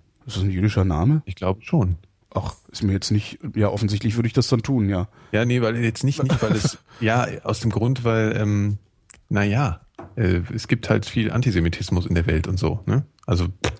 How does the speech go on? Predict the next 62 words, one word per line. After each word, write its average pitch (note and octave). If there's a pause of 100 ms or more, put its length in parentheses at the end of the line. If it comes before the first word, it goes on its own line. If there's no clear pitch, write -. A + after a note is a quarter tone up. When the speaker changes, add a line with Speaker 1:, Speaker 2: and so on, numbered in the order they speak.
(160)
Speaker 2:
keine G2+
Ahnung. G#2
Speaker 1:
Ach E2
so, A#2
Speaker 2:
Hab A2
ich G#2+
mal, G#2+
Speaker 1:
nee, A2+
das A2
Speaker 2:
hab A2
ich A#2
Speaker 1:
wäre B2
Speaker 2:
mal A#2
Speaker 1:
jetzt, -
Speaker 2:
diskutiert. G2+
Speaker 1:
nee, G2
das, -
das -
Speaker 2:
Wäre G#2+
dir A#2+
Speaker 1:
würde G#2+
ich, F2
Speaker 2:
egal? B2+
Speaker 1:
das A2
würde B2+
ich -
bei A#2
der A2
Namenswahl, A2+ (380)
äh, B2+
das A#2
würde F3
ich -
bei C#3
der B2
Namenswahl B2+
tatsächlich A#2+
ganz, B2+
ganz, A#2
ganz A2
hinten A2+
anstellen, G2+
ob F2
das G2+
irgendwie, G#2+
also G2+
ob, -
ob -
da, G#2 (360)
Speaker 2:
Okay. F#2 (100)
Speaker 1:
also C3+ (440)
Namensdiskriminierung C#3
findet C#3
ja A#2+
sowieso A#2+
immer C3
statt, F#2
so F2+
auf F2
dem F#2+
Schulhof, F#2
ne? G2+